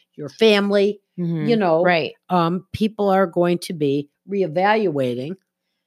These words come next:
Speaker 1: what's, you know, what's the best choices.
Speaker 3: So I just wanna review this. So the signs you think most affected by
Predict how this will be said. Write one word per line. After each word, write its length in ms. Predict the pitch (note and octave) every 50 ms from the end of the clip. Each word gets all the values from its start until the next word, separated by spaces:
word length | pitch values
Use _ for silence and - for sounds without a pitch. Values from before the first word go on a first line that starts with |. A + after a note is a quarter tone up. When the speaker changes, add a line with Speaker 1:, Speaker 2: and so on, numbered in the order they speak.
| _ _ _ - _ _ _ _ -
Speaker 1:
what's, 280 | G#3 A3 G#3+ - - _ _ _ -
you 100 | A#3 C#4 C4+
know, 360 | A3+ F#3+ F3+ F#3 F#3 F3+ _ _ _ _ _ _ _ _ _ _ _ _ _ _
what's 340 | B3+ G3 G3+ G#3+ G#3+ G#3+ -
the 100 | - G#3+
best 460 | F#3+ E3+ G3 F#3+ F#3+ F#3 - - - _ -
choices. 600 | - C#4+ D#4 E4+ D#4 D#4+ - - A#2 - - -
Speaker 3:
So 220 | - - - B3+
I 60 | A#3+ A#3
just 220 | A3+ B3 B3+ -
wanna 180 | C#4 B3 A3+ G#3
review 340 | G3+ G3+ F#3+ G3 F#3+ F#3+
this. 220 | F3 E3 C#3+ - -
So 160 | - - G#3 G3
the 120 | G3 G#3
signs 580 | G3+ - - A#3 G#3+ A3 A#3 B3+ C#4+ D4 C4+ -
you 120 | A#3 A#3
think 260 | - A3 F#3+ F#3 - F#3+
most 480 | E3+ F3 F3+ F3 F3 F#3+ G3+ - - -
affected 600 | F3+ F3+ - F#3 D#3+ E3+ - - E3+ D#3+ D#3+ E3+
by 380 | - D#3+ D#3 D#3+ D#3 D#3 D#3